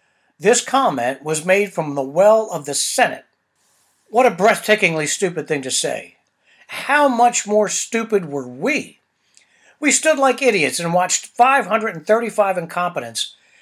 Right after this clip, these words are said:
hatch two deformities that would only be outdone by Obamacare, because they wanted to look like they were, quote, "doing something." In short order,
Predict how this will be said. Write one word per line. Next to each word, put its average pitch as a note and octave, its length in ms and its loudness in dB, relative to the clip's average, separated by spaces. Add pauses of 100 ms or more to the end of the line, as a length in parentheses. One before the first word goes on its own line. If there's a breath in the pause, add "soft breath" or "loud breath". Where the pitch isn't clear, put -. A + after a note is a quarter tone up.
(120 soft breath)
hatch G3 360 2
two C#4+ 200 -2
deformities F#3+ 800 -2 (520)
that G#3+ 160 -2
would G3+ 200 -2
only B3 320 2
be F#3+ 200 4
outdone E3+ 420 2
by D3+ 160 2
Obamacare, C3 720 -2 (1300)
because F3+ 380 0
they G#3+ 160 6
wanted G#3+ 360 2
to E3+ 100 0
look G3+ 300 0
like G3+ 200 4
they F3 140 2
were, C#3+ 160 -2
quote, G#3+ 400 0 (280)
"doing F3+ 420 -2
something." A2 540 -6 (840)
In F3 140 -4
short C4+ 380 2
order, C#3+ 420 -4